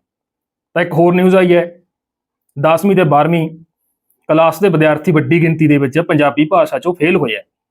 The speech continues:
ਮੈਂ ਵੀਡੀਓ ਕੱਲ੍ਹ ਨੂੰ ਪਾ ਦੂੰਗਾ, ਨਿਊਜ਼ ਆ ਰਹੀ ਆ, ਉਹ ਟਾਈਮ ਹੀ ਲੱਗਿਆ ਪਾਉਣ ਦਾ, ਤਾਂ ਪੈਰਾ ਕਵਿਤਾ 'ਚ ਪਾਤਾ। ਪੰਜਾਬੀ ਭਾਸ਼ਾ 'ਚੋਂ ਪੰਜਾਬ ਦੇ ਵਿਦਿਆਰਥੀ ਦਸਵੀਂ ਬਾਰ੍ਹਵੀਂ ਕਲਾਸ 'ਚੋਂ ਫੇਲ ਨੇ,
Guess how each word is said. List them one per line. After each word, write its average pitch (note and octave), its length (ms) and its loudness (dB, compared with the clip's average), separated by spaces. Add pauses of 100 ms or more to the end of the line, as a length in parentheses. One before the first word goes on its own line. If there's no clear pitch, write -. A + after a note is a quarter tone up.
(680)
ਮੈਂ D3+ 100 -2
ਵੀਡੀਓ D3 260 2
ਕੱਲ੍ਹ D3+ 160 0
ਨੂੰ E3+ 100 -4
ਪਾ C#3+ 100 0
ਦੂੰਗਾ, B2+ 380 -2 (220)
ਨਿਊਜ਼ F3+ 220 2
ਆ F3+ 100 2
ਰਹੀ F3+ 140 0
ਆ, D3 80 2
ਉਹ A2 220 -10 (100)
ਟਾਈਮ D3+ 200 0
ਹੀ D#3+ 60 -2
ਲੱਗਿਆ C#3+ 240 0
ਪਾਉਣ C#3+ 260 0
ਦਾ, E3 320 -4 (320)
ਤਾਂ E3 100 0
ਪੈਰਾ D#3+ 260 0
ਕਵਿਤਾ D#3 260 -2
'ਚ C#3+ 80 -4
ਪਾਤਾ। G#2+ 320 -6 (540)
ਪੰਜਾਬੀ F3+ 360 0
ਭਾਸ਼ਾ G3 300 2
'ਚੋਂ F3 260 0
ਪੰਜਾਬ E3+ 380 2
ਦੇ F3 80 2
ਵਿਦਿਆਰਥੀ D3 440 0
ਦਸਵੀਂ D3+ 380 0
ਬਾਰ੍ਹਵੀਂ D#3 340 0
ਕਲਾਸ D3+ 240 0
'ਚੋਂ G3+ 160 -8
ਫੇਲ F#3 260 0
ਨੇ, C#3+ 120 -4